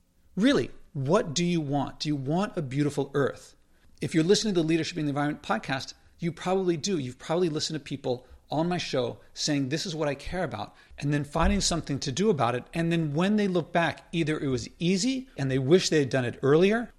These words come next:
or it was challenging, but the challenge was worth it, and they're glad that they did it. And they thank me for getting them started, and they want to do more.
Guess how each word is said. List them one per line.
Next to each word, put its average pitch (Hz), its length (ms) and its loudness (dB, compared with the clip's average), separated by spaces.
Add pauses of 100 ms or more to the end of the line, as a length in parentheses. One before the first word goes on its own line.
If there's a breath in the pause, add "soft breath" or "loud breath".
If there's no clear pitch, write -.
or 175 200 6
it 180 60 4
was 165 160 0
challenging, 165 720 0
but 127 140 -8
the 123 60 -8
challenge 165 560 -2
was 120 200 -2
worth 151 340 2
it, - 180 -6
and 131 120 -2
they're 123 80 0
glad 151 480 2
that 160 120 0
they 135 120 -2
did 160 260 0
it. - 220 -6
And 151 160 -2
they 156 80 -2
thank 190 460 -4
me 127 140 -2
for 139 160 -8
getting 151 360 0
them 143 120 0
started, 156 540 0
and 147 160 -4
they 143 60 0
want 147 320 -2
to - 80 -8
do 143 180 -4
more. 139 460 -2